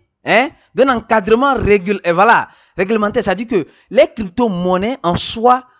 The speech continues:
ne sont ni interdites, ni régularisées. Voilà, donc c'est, c'est un couteau à double tranche. Elles ne sont ni interdites, ni régularisées. Donc cette lettre va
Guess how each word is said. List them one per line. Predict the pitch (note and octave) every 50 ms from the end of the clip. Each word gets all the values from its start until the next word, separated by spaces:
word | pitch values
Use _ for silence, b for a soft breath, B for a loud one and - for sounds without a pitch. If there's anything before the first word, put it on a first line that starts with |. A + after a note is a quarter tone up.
| b b
ne | F3+ G#3+ A#3
sont | A3 - D#4+ D#4+ C4
ni | A3 G3+ A#3+ E4+ F#4 -
interdites, | - A3 G#3 - - G#3 F#3+ E3 E3+ E3+ C4+ D4 - - D4 D4 - _ _ _ _ _ _ _
ni | F3+ G#3 B3 D4 F4 F4 D4
régularisées. | G3+ F#3 G#3 G#3 D#3 G3+ G3+ G3+ G3 F#3+ F3+ F3+ F3 D3+ D3+ F#3+ D3+ A#2+ - _ _ _ _ _ _ _ _ _ -
Voilà, | - D#3+ G3 G#3 F#3
donc | F3 C4 E4+ -
c'est, | - - G#3+ F3+ b b b b
c'est | - A#3
un | C#4+ E4
couteau | - A3 G#3 - D4+ - -
à | F3 F#3
double | D3+ D#3 A3 G3 G#3+ -
tranche. | - E3+ D#3+ D3+ - - - - _ _ b b b b
Elles | b D4+ F4 G4
ne | D4+ B3
sont | A3+ - D4 C#4
ni | G#3+ F#3+ A3 D4 E4 -
interdites, | G#3 A3 G#3 - - G#3 G3 E3+ F3 F#3 A3 - - - - _ -
ni | F3 G#3+ C4 E4+ F4+ D4
régularisées. | G3 E3+ D3+ - G#3+ A3+ E3+ F#3 G#3 - F#3 F#3+ E3+ E3 D3+ E3 D#3 C3 G#2 - B B B B B
Donc | E3+ E4+ E4 B3+
cette | - - D#4 E4+ -
lettre | E4 C4 A#3 B3+ D4 D#4 - - C4+ G3
va | E3+ D#3+ B3+ C#4 D4+ C#4+